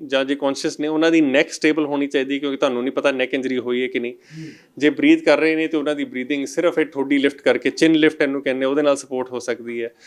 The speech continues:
Speaker 1: ਬਾਕੀ ਜਿਹੜੇ ਹੋਰ ਕੰਪਲੈਕਸ ਚੀਜ਼ਾਂ ਨੇ, ਉਹਦੇ ਲਈ ਥੋੜ੍ਹੀ ਟ੍ਰੇਨਿੰਗ, ਜਾਗਰੂਕਤਾ ਚਾਹੀਦੀ ਹੈ।
Speaker 2: ਬਿਲਕੁਲ, thank you sir। ਸੋ ਬਿਲਕੁਲ ਸਰ ਨੇ ਕਾਫੀ ਜਿਹੜੀਆਂ ਗੱਲਾਂ ਦੱਸੀਆਂ ਕਿ ਕਿਸ ਤਰੀਕੇ ਨਾਲ ਜਿਹੜੇ ਐਕਸੀਡੈਂਟ ਹੁੰਦੇ ਨੇ, ਉਸ ਤੋਂ ਬਾਅਦ ਫਸਟ ਏਡ ਦਿੱਤੀ ਜਾ ਸਕਦੀ ਹੈ। ਤੇ ਕਿਤੇ ਨਾ ਕਿਤੇ ਸਰਕਾਰਾਂ ਨੂੰ ਅਪੀਲ ਕੀਤੀ ਹੈ ਕਿ ਇੰਡੀਆ ਦੇ ਵਿੱਚ ਜਿਹੜੇ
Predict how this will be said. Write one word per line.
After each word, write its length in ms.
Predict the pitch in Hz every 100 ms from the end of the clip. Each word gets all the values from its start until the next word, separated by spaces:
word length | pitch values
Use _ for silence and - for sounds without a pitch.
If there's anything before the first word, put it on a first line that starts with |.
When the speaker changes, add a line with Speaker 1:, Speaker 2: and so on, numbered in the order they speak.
| - - _ 135
Speaker 1:
ਬਾਕੀ 320 | - - 170
ਜਿਹੜੇ 200 | 160 160
ਹੋਰ 240 | 147 165
ਕੰਪਲੈਕਸ 460 | 165 139 - 170 -
ਚੀਜ਼ਾਂ 260 | 143 143
ਨੇ, 120 | 135 143
ਉਹਦੇ 260 | 151 170
ਲਈ 200 | 165 190
ਥੋੜ੍ਹੀ 340 | 202 - 147 160
ਟ੍ਰੇਨਿੰਗ, 440 | 143 131 139 151
ਜਾਗਰੂਕਤਾ 500 | 131 110 110 - 127
ਚਾਹੀਦੀ 380 | 120 110 110 160
ਹੈ। 60 | _ 156
Speaker 2:
ਬਿਲਕੁਲ, 280 | 147 131 127 _ 151
thank 160 | 151
you 160 | 143 139
sir। 340 | - _ - -
ਸੋ 120 | 190
ਬਿਲਕੁਲ 560 | 175 185 240 247 254 -
ਸਰ 220 | - 180
ਨੇ 120 | 196
ਕਾਫੀ 400 | 185 170 214 220
ਜਿਹੜੀਆਂ 400 | 190 170 170 190
ਗੱਲਾਂ 260 | 160 160 170
ਦੱਸੀਆਂ 360 | 151 165 170
ਕਿ 100 | 214
ਕਿਸ 160 | 185 175
ਤਰੀਕੇ 300 | 180 185 196
ਨਾਲ 160 | 196
ਜਿਹੜੇ 160 | 175 165
ਐਕਸੀਡੈਂਟ 320 | 160 170 165
ਹੁੰਦੇ 220 | 143 147
ਨੇ, 60 | 160
ਉਸ 100 | 156
ਤੋਂ 80 | 160
ਬਾਅਦ 100 | 160
ਫਸਟ 260 | 156 160
ਏਡ 120 | 170 156
ਦਿੱਤੀ 240 | 151 165
ਜਾ 140 | 156
ਸਕਦੀ 320 | 151 156 151 180
ਹੈ। 100 | - - - - -
ਤੇ 80 | 208
ਕਿਤੇ 200 | 214 202
ਨਾ 60 | 233
ਕਿਤੇ 200 | 196 240
ਸਰਕਾਰਾਂ 440 | 220 - 185 208
ਨੂੰ 180 | 226 220
ਅਪੀਲ 240 | - 208
ਕੀਤੀ 260 | 175 180 208
ਹੈ 60 | 226
ਕਿ 100 | 220
ਇੰਡੀਆ 240 | 185 208
ਦੇ 80 | 190
ਵਿੱਚ 120 | 180
ਜਿਹੜੇ 300 | 175 156